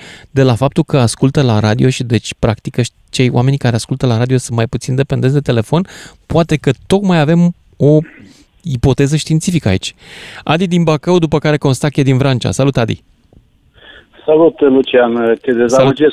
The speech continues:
Speaker 2: și eu. Mă regăsesc în ce spunea antevorbitorul. Destul de multe puncte comune am cu el. În schimb, aș vrea să punctez, uh, un lucru din prima. Sunt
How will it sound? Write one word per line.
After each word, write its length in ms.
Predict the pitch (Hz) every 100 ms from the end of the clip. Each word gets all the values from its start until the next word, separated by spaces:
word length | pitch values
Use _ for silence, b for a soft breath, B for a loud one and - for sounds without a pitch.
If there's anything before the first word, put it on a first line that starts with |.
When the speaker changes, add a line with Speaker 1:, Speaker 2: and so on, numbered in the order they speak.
| -
Speaker 2:
și 80 | 127
eu. 240 | 131 147 - _ b b b _
Mă 300 | - 123 127
regăsesc 480 | 123 123 127 147 135
în 100 | 127
ce 140 | 110 123
spunea 340 | - 123 127
antevorbitorul. 1000 | 123 110 110 113 107 - 120 117 131 - _ b b b b -
Destul 380 | 120 117 139
de 80 | 120
multe 360 | 117 120 120 131
puncte 320 | - 120 120
comune 440 | - 120 120 110
am 160 | 107 107
cu 160 | 92 110
el. 240 | 113 135 _ _ b b _ -
În 180 | 127 123
schimb, 260 | 151 147 143 139 135 135 131 127 127 _ _ 131
aș 60 |
vrea 160 | 123 147
să 60 | 143
punctez, 460 | - 123 101 139 127
uh, 460 | 117 123 117 113 110 110 _ b b b _
un 340 | - 120 127
lucru 420 | 135 123 107 113 110
din 160 | 113
prima. 400 | 110 127 117 113 -
Sunt 300 | - 139 131